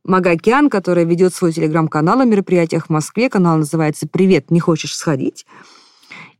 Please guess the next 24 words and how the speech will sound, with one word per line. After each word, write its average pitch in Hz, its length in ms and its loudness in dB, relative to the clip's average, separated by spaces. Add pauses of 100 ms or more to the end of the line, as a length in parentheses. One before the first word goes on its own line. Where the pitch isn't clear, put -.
И 277 300 6
будет 247 400 0
нам 254 220 2
активно, 262 480 0
вплоть 233 320 -2
до 220 160 0
боя 220 300 2
курантов, 214 580 -2
рассказывать, 208 640 -2
куда 196 320 0
же 214 120 0
нужно 202 280 2
пойти 185 400 0
в 170 80 -2
эту 190 240 -2
ночь, 165 460 0 (880)
если 175 260 2
вам 170 160 2
нужно 160 260 0
выйти. 139 440 -6 (600)
И 311 280 4
Анна 208 340 2
Кямкина, 262 540 2
которая 196 640 2